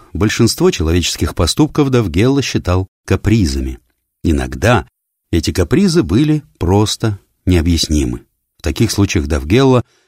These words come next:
долго чесал шилом, непременным оружием Метранпажа, у себя за ухом, расковыривал кожу до крови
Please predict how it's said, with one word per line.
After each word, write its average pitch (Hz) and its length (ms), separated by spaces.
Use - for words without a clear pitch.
долго 160 400
чесал 101 500
шилом, 110 580
непременным 90 580
оружием 78 420
Метранпажа, 101 720
у 101 80
себя 76 320
за 92 200
ухом, 151 360
расковыривал 143 800
кожу 98 520
до 107 240
крови 156 400